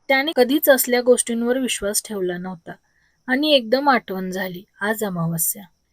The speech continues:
एरवी नाथाला तिथ्या बिथ्या काही ठाऊक नसतं, पण आज निघतानाच कोणीतरी म्हणाले होते,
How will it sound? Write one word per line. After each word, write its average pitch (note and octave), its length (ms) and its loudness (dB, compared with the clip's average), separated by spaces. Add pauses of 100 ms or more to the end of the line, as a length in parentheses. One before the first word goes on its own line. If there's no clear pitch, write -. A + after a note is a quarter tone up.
(260)
एरवी D#4+ 260 4
नाथाला C#4+ 640 4 (100)
तिथ्या - 340 0
बिथ्या D4 300 0
काही A#3+ 320 -2
ठाऊक A3 380 0
नसतं, E3+ 400 -6 (520)
पण C#4+ 160 2
आज D#4 180 4
निघतानाच C4 760 -2
कोणीतरी A#3+ 420 -2
म्हणाले A3 440 0
होते, G#3+ 380 -6